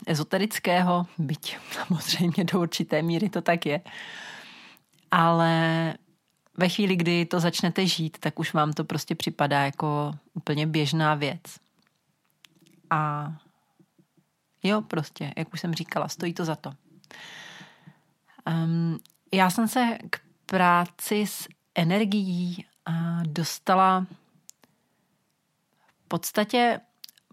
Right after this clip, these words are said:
poprvé, když, eh, jsem četla knížku Léčení koní od Margaret Coates. Proto jsem taky i tak, eh, bojovala za to, aby ta knížka byla vydána v češtině.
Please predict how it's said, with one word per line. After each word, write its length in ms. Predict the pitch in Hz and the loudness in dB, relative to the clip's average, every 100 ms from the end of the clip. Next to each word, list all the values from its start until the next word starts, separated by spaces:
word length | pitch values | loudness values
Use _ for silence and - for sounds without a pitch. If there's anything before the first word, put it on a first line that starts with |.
| - | -10
poprvé, 520 | 170 196 185 202 202 | -4 -2 2 4 4
když, 500 | 180 175 190 - - | 2 0 0 -2 -2
eh, 240 | 175 175 | 2 2
jsem 380 | 170 - 185 185 | 0 0 2 2
četla 320 | 175 175 175 | 0 2 2
knížku 520 | 170 180 160 - 165 160 | 2 0 0 -2 0 2
Léčení 440 | 156 151 165 156 | 2 2 0 0
koní 320 | - 151 135 | 0 -2 -2
od 140 | 151 175 | -4 2
Margaret 380 | 160 156 160 - | 2 2 -2 0
Coates. 320 | 147 143 - _ - - - - | -2 -2 -12 _ -20 -20 -20 -6
Proto 220 | - 208 | -2 0
jsem 200 | 202 208 | 2 2
taky 220 | 185 190 - | 2 2 0
i 120 | 185 | 2
tak, 400 | 190 180 - 170 | 2 0 -6 -2
eh, 60 | 160 156 151 | 0 2 0
bojovala 640 | 151 180 214 220 208 240 | 0 2 4 6 6 6
za 120 | 220 196 | 4 4
to, 140 | 185 | 2
aby 200 | 175 170 | 2 2
ta 120 | 180 | -2
knížka 340 | 175 180 - 175 | 2 0 2 4
byla 180 | 175 | 4
vydána 420 | 180 175 165 160 175 | 4 4 4 4 0
v 60 | |
češtině. 540 | - 165 - 160 170 | 0 -4 0 0 0